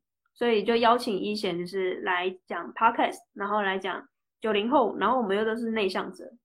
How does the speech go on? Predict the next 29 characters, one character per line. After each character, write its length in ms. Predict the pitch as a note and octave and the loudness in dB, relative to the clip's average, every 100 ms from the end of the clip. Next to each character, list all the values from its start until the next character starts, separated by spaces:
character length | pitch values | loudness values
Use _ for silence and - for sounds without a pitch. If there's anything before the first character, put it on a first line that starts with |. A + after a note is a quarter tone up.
| _ | _
所 140 | - | -6
以 100 | G#3+ | -4
今 160 | G#3 A#3 | -2 -2
天 200 | B3 B3 | 0 0
可 100 | A#3+ | -2
能 100 | F#3+ | -2
会 100 | A3+ | 0
有 100 | G3 | -2
很 180 | G3 G#3 | -2 -2
多 140 | A3 | 0
很 100 | A3+ | 0
多 80 | F#3+ | 2
的 100 | G3 | 0
话 220 | A3 F#3 F#3 | 0 -2 -2
题， 320 | - - - _ _ _ - | -10 -14 -16 _ _ _ -8
所 100 | G3+ | -4
以 100 | G3+ | -2
非 80 | |
常 200 | G3+ F#3+ - A#3+ - | -2 -2 -6 -14 -14
开 200 | - F#3+ | -8 -6
心， 240 | F#3+ F3 | -6 -8
就 80 | F#3+ | -8
是， 280 | F#3 F3+ - | -8 -8 -8
呃， 80 | - - - | -12 -16 -14
也 120 | G#3+ | -6
很 100 | G#3 | -6
兴 220 | - A3 G#3 | -4 -8 -8
奋。 140 | G#3+ - _ - - - | -12 -14 _ -20 -12 0
好， 220 | B3+ | 2